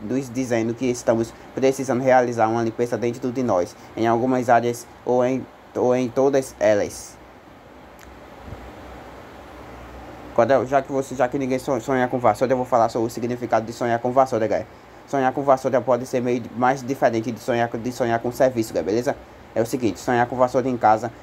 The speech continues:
Se você sonhou com que estava usando uma vassoura, é sinal de que, de que, de que deve, de que poderá receber boas, boas notícias nos próximos dias. Pode ser também que, que receba alguma visita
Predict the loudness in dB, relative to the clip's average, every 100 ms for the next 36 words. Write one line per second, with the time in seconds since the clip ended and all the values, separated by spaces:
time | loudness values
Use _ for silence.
0 | -16 -6 -4 -2 -2 -2 -2 -2 -4 -2
1 | -2 2 0 2 -4 -2 0 2 2 2
2 | 0 0 -2 -4 -6 -4 -2 0 0 0
3 | -6 -6 -6 -6 -4 -4 -8 -18 -20 -18
4 | -6 -4 -2 2 2 0 -4 -6 -2 2
5 | 2 4 4 4 -4 -10 -6 -4 -2 0
6 | 2 2 0 0 0 0 0 -2 0 -2
7 | -2 -4 -6 -8 -8 0 2 2 0 -6
8 | -4 -2 -2 -6 -18 -16 -2 0 0 -2
9 | -2 0 2 2 0 -4 -10 -10 -4 0
10 | 2 2 0 2 4 4 2 2 0 0
11 | -4 -4 -2 0